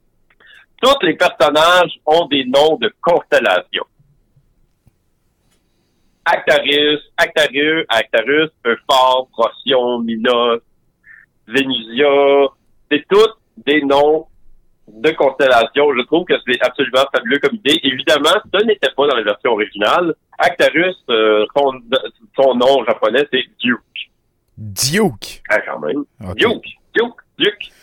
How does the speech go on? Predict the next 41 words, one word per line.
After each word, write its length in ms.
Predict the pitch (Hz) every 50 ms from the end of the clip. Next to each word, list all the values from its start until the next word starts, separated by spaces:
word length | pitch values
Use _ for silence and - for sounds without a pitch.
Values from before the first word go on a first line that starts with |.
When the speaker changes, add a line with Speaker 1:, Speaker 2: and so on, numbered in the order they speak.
| _ _ -
Speaker 2:
Puis 100 | - 139
il 40 | 147
était 220 | 143 113 156 151
déjà 280 | 131 147 147 127 151 139
pris 200 | 101 139 143 156
pour 200 | 139 131 151 131
le, 260 | 131 135 135 131 127 123
le 160 | 120 120 117
gars 180 | 107 127 131
des 180 | 120 117 123 120
G 140 | 101 107 131
I 200 | 123 120 117 101
Joe 200 | 98 135 139 123
qui 140 | - 127 117
est 40 |
meilleur 360 | 110 113 110 113 113 120 120 104
que 100 | - 117
MacGyver, 840 | 107 104 110 110 98 120 113 107 104 95 113 117 123 147 160 156 165
fait 200 | - - 113 90
que 380 | - - 95 90 87 85 82 78 - - - -
Speaker 1:
Yes. 260 | 127 131 143 143 - - - - 98
Speaker 2:
on 200 | 92 92 92 85
prend 120 | - 104
un 80 | 101 98
petit 180 | 90 - 107 107
peu 80 | 110
de 60 | 92 101
Speaker 1:
Exactement, 340 | 104 95 98 101 95 87 82
Speaker 2:
variété. 180 | 82 87 87
Speaker 1:
exactement. 400 | 92 85 82 - - 71 60 50 50 _ _ _ _ _ _ _ _ _ _ _ - - - - - - - -
Fait 80 | 151
que 100 | - -
là, 240 | 480 554 - 165 135
le, 120 | 117 117 117
le, 160 | 110 113 120 120
le 40 |
monstre 560 | 120 123 131 135 - - 330 185 - - 127 113
qui 160 | - - 123
est 100 | 117 -
soit 200 | - 127 135 123
l'Anterac, 520 | 110 107 104 - 113 101 107 123 - -